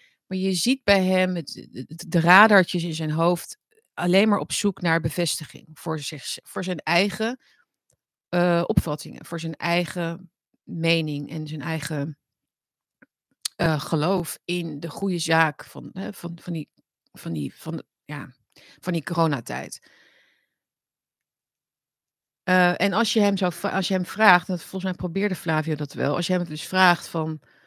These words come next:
"Maar zie je zelf ook dingen bij jezelf die misschien niet goed waren?" Dan, dan, dan is er kortsluiting.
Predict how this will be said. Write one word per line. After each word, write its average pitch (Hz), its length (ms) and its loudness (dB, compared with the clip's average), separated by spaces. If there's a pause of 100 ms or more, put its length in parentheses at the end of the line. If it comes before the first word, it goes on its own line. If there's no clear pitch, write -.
(1900)
"Maar 185 200 2
zie 202 240 4
je 226 80 8
zelf 196 380 8
ook 220 280 2
dingen 190 440 0
bij 180 160 6
jezelf 170 920 2 (420)
die 180 180 -2
misschien 175 420 -2
niet 170 160 -4
goed - 200 -8
waren?" 127 500 -6 (840)
Dan, 185 220 -6
dan, 175 280 -6
dan 185 220 -6
is 202 120 -4
er 196 80 -4
kortsluiting. 156 840 -8